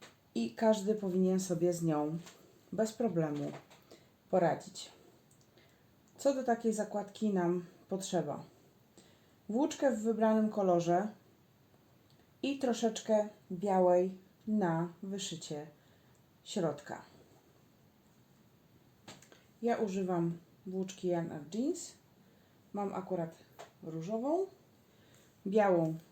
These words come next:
na wyszycie środka, szydełko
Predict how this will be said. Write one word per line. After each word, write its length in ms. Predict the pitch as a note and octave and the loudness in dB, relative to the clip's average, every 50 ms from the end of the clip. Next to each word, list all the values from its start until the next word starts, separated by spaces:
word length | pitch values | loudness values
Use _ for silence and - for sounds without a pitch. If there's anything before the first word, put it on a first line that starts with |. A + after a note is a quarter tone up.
| - | -8
na 180 | F#3+ F#3+ F#3+ F3+ | -4 -4 -2 -2
wyszycie 580 | E3+ E3+ F3 E3+ - F3 E3+ - - E3 D#3+ D#3+ - _ _ _ _ _ _ _ _ _ _ _ _ _ _ - | -2 -4 -6 -6 -6 -8 -8 -6 -6 -8 -8 -8 -14 _ _ _ _ _ _ _ _ _ _ _ _ _ _ -18
środka, 640 | - - - F3+ F3+ F3 E3+ - - - A3+ C#4 E4+ F#4+ G4 - - - _ _ _ _ - _ _ _ _ _ _ _ - - - - _ _ _ - - _ _ _ _ _ _ _ _ _ _ _ _ | -10 -6 -4 -2 -2 -4 -6 -6 -6 -4 -2 -2 -2 -4 -4 -6 -14 -20 _ _ _ _ -20 _ _ _ _ _ _ _ -20 -20 -20 -20 _ _ _ -20 -20 _ _ _ _ _ _ _ _ _ _ _ _
szydełko 760 | - - - A#3 G#3+ A#3+ A#3 A3+ A3+ - G3+ F#3 F3 F3+ F#3 | -8 -4 -2 2 4 6 6 6 4 2 2 2 2 2 -2